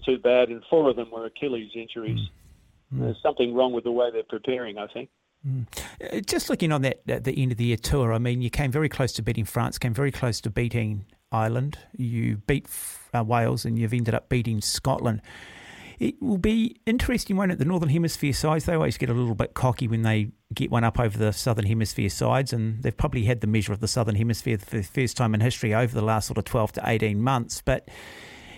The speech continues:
Speaker 2: again, those Australian performances, All Blacks went okay, South Africa went well. It just demonstrates too that, you know, they say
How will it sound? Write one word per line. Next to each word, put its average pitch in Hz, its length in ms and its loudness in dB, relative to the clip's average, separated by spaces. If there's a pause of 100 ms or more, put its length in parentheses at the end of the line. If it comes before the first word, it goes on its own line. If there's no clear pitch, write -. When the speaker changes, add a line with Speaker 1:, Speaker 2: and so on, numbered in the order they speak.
(220)
Speaker 2:
again, 147 560 4
those 139 200 2
Australian 156 480 2
performances, 143 1000 0 (120)
All 156 140 2
Blacks 147 340 -2
went 139 220 2
okay, 127 640 4
South - 340 0
Africa 143 360 -2
went 127 260 0
well. 123 320 4
It 120 80 -2
just - 320 -4
demonstrates 156 880 0
too 135 400 2
that, 123 260 0 (760)
you 143 140 2
know, 127 160 4
they 117 160 2
say - 340 0